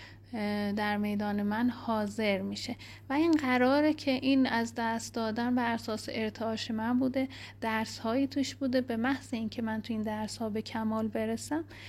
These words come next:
بهترش، بیشترش تو زندگی من برمیگرده.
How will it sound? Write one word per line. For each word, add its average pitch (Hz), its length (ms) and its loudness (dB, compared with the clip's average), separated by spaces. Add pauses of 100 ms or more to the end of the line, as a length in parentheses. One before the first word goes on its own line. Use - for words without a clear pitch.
(160)
بهترش، 254 760 0
بیشترش 240 500 0
تو 247 120 -2
زندگی 214 580 0
من 226 420 2 (340)
برمیگرده. 226 840 2